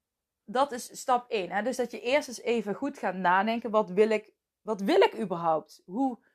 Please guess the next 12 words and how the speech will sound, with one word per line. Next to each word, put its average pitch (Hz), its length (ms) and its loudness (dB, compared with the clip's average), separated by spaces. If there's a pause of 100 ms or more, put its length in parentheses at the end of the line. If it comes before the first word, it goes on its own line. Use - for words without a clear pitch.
(320)
zie - 160 -2
ik 294 60 0
het 302 120 -2
dan 311 260 8
voor 185 220 2
me?" 160 240 -6 (180)
Dus 208 320 -10
duidelijk 269 420 4
hebben 247 180 -2
wat 208 140 -6
je 196 80 -10
wil. 180 380 0